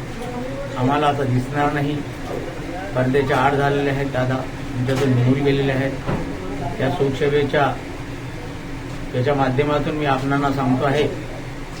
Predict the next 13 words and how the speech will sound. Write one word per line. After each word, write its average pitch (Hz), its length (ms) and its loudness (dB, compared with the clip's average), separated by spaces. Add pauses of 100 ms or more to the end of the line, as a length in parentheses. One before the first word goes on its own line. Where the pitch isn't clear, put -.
(420)
की 131 60 0
दादांसारखं 156 720 4
जे 156 240 2 (120)
कार्य 135 400 4 (920)
जे 127 60 2
महाराष्ट्राला 131 580 2
हे 147 160 2
लाभलेलं 135 400 4
आहे, 135 240 4 (580)
त्यांनी 135 260 2
सर्वांनी 143 480 2
त्यांची 147 440 0 (680)
जाणीव 127 240 2